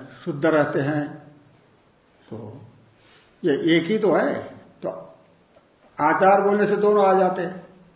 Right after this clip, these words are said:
न सत्यम तेषु विदिते, क्यों, क्यों कहा? न शौचम और न सत्यम तेषु विदिते, क्यों कहा? आचार के अंतर्भाव है। तो यद्यपि है, फिर भी विशेष के लिए कहा।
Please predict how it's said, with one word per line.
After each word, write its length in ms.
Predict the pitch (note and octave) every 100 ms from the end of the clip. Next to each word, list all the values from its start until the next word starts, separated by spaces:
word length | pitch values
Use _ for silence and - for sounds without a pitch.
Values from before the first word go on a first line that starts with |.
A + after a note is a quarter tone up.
| _ _ _ F3
न 60 |
सत्यम 360 | D#3+ E3+ D3 E3
तेषु 300 | D#3+ D#3+ F3
विदिते, 720 | D#3+ E3 E3 E3 F3 - -
क्यों, 300 | - - E3+
क्यों 240 | - E3+ C3+
कहा? 540 | - A2 G#2+ - - - - _ _ -
न 100 | C3
शौचम 420 | - C#3+ C3+ E3
और 300 | D3 C#3+ -
न 80 | C3
सत्यम 500 | C4 - D3 - D3+
तेषु 240 | - -
विदिते, 240 | D3+ C3 C#3+
क्यों 200 | - B2
कहा? 220 | - C3+
आचार 300 | C3 E3+ E3+
के 60 | F3+
अंतर्भाव 480 | F3 E3 F#3 F#3
है। 100 | F#3+ G3 - - _ _ _ _ _ _ _ _ _ _ _ _ -
तो 360 | A#2 B2 - - _
यद्यपि 400 | D#3 D3+ G3 G3+
है, 480 | D3 F#3+ D3+ - - - - _ _
फिर 240 | G#3 B3
भी 200 | G#3 F#3+
विशेष 640 | B2 - - D3 - A3 -
के 300 | E3+ - C#3
लिए 120 | B2
कहा। 280 | - -